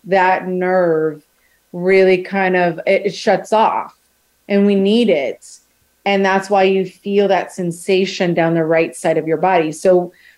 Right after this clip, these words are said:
whether it's the ice packs, the cold showers, whatever you're doing, make sure that a big focus is on the right side.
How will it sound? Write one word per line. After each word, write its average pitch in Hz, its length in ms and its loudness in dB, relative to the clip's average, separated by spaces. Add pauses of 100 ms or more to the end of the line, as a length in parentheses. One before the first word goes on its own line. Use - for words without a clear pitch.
whether 196 420 2
it's 180 200 -2
the - 180 -2
ice 185 260 0
packs, 170 400 -2
the 185 120 -2
cold 180 300 -2
showers, 175 560 2
whatever 170 340 2
you're 165 180 0
doing, 165 460 -2 (400)
make 185 280 0
sure 190 200 2
that 175 280 0 (180)
a 185 60 -4
big 175 260 0
focus 175 480 -2
is 165 140 -4
on 165 160 2
the 160 100 2
right 147 300 -2
side. 135 460 -6